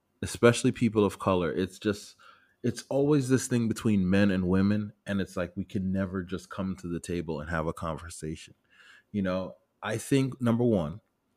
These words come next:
one of the reasons that, and I'm not totally sure 'cause I haven't really seen these posts that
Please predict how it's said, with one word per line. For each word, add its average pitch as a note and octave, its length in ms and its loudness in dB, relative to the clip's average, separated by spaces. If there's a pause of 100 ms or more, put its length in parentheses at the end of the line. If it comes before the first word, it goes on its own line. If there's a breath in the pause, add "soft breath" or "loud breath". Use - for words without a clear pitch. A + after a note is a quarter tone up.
(420)
one A#2+ 300 4
of C3+ 100 0
the C3 80 2
reasons G2+ 760 0
that, E2+ 400 2
and F2+ 120 -8 (120)
I'm A2 320 0
not F#2+ 300 -4
totally F#2+ 360 -4
sure F2+ 260 -6
'cause - 140 -20
I F#2 60 2
haven't F#2+ 240 -2
really G2+ 220 0
seen G#2 460 2
these F#2 340 -2 (360 soft breath)
posts A2+ 380 2
that F#2+ 180 -6